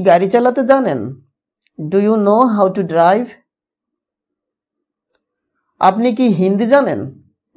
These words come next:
Do you know how to speak Hindi? সে কি রান্না করতে জানে? Does he know how to cook? সে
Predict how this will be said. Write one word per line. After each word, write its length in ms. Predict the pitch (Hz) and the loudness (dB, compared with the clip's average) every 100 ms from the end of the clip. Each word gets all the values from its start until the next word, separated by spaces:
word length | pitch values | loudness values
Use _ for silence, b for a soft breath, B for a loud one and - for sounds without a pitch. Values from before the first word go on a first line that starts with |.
| 143 | -6
Do 80 | 180 208 | -2 0
you 80 | 226 208 | 0 0
know 140 | 240 233 | 2 2
how 100 | 208 185 | 0 -2
to 60 | 196 190 | -4 -4
speak 220 | 202 185 180 | -6 -4 -2
Hindi? 320 | 190 196 269 311 _ _ _ _ _ _ _ _ _ _ _ _ _ _ _ _ _ - | -2 -2 -4 -6 _ _ _ _ _ _ _ _ _ _ _ _ _ _ _ _ _ -8
সে 160 | - 220 | -2 0
কি 80 | 226 214 | 2 0
রান্না 240 | 190 214 254 | 2 0 0
করতে 200 | 262 285 285 | 0 0 0
জানে? 240 | 190 135 143 - _ _ _ _ _ _ _ _ - | 0 -4 -8 -16 _ _ _ _ _ _ _ _ -6
Does 260 | 180 196 190 | 2 2 2
he 60 | 220 208 | 0 2
know 160 | 220 262 202 | 2 2 2
how 120 | 190 185 | 0 0
to 60 | 190 190 | -4 -2
cook? 240 | 220 269 - - _ _ _ _ _ _ _ _ _ _ _ _ _ _ _ _ _ _ _ _ _ _ - | -2 -4 -10 -20 _ _ _ _ _ _ _ _ _ _ _ _ _ _ _ _ _ _ _ _ _ _ -6
সে 100 | 220 | -4